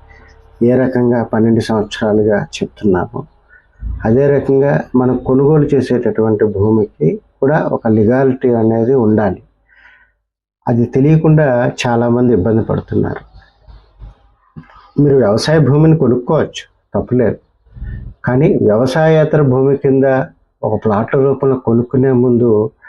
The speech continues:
ఆ రెండింటి మధ్య ఉన్న అంతరాలను మీరు తెలుసుకొని దేనికి తగ్గట్టు అక్కడ ఆ రుసుము అనేది చెల్లించండి, మిత్రులారా. మోసపోబాకండి, విషయం తెలుసుకుంటారనే ఉద్దేశంతో చెప్పడం అనేది జరుగుతుంది.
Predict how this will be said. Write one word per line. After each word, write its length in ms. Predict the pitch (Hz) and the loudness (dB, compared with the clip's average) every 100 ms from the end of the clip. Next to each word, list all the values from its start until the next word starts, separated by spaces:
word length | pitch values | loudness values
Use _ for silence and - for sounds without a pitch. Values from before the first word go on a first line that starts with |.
| - _ _ _ - | -20 _ _ _ -6
ఆ 40 | 113 | -2
రెండింటి 360 | 113 135 160 | 2 2 2
మధ్య 280 | 165 165 151 | 2 2 2
ఉన్న 200 | 156 143 | 2 2
అంతరాలను 540 | 120 113 120 175 175 175 | 0 0 2 2 2 2
మీరు 180 | 147 | 2
తెలుసుకొని 840 | 117 123 123 - 147 131 104 127 - - | 0 0 -2 -2 0 0 0 0 -4 -6
దేనికి 480 | 147 117 139 156 156 | -4 0 2 4 2
తగ్గట్టు 760 | 156 127 170 - 151 127 139 185 - - | 2 0 0 0 0 2 0 -2 -8 -8
అక్కడ 560 | 240 - 156 123 120 135 - - - 120 | -8 -2 0 0 -2 -6 -12 -20 -8 -2
ఆ 60 | |
రుసుము 340 | 117 110 139 131 | 0 0 0 2
అనేది 240 | 120 127 127 | 2 0 0
చెల్లించండి, 520 | 101 98 98 - 101 | 0 0 -2 -4 -2
మిత్రులారా. 480 | 95 95 - - - - _ - - _ 110 | -2 -2 -4 -4 -4 -8 _ -20 -20 _ 0
మోసపోబాకండి, 1120 | 131 160 - 185 139 107 95 92 107 147 202 _ _ _ - | 2 0 0 0 2 0 -4 -4 -2 -2 -4 _ _ _ -4
విషయం 300 | 113 165 160 | 0 2 2
తెలుసుకుంటారనే 800 | 143 127 - 123 123 117 110 110 | 2 0 -2 -2 -2 -2 0 0
ఉద్దేశంతో 720 | 101 - 107 104 101 - 160 | -2 -2 -2 0 -2 0 0
చెప్పడం 460 | 135 117 113 110 | 0 -4 0 0
అనేది 300 | 101 113 143 | 2 2 2
జరుగుతుంది. 640 | 147 110 101 - 101 - | 0 0 0 -2 -2 -2